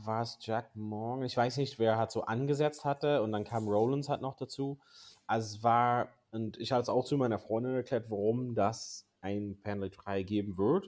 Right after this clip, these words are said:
und dann kam's halt nicht. <laughs> Ähm, weil wenn dieses Tacklings nicht da gewesen wären, dann hätte er den Ball nicht im Fallen nach vorne gelassen.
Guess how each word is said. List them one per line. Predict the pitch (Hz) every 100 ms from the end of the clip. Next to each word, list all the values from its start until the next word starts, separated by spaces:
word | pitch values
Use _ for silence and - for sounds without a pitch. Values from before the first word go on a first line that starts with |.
| -
und | 98
dann | 87 90 _
kam's | 92 -
halt | -
nicht. | 151 _ _
<laughs> | - - - - - - - 107
Ähm, | 104 104 104 104 - 98
weil | 113 117 113 110 107
wenn | 120 127 143 131
dieses | 127 117 113 -
Tacklings | 110 113 131 131 120
nicht | 110 -
da | 95 104 117
gewesen | 110 113 101 87
wären, | 92 104 127 139 -
dann | 107 101
hätte | 101 107 107
er | 95 98
den | 98 95
Ball | 92 98
nicht | 98 95 -
im | 95 87
Fallen | - 80 101 101 101 -
nach | 82
vorne | 92 110 95
gelassen. | 80 -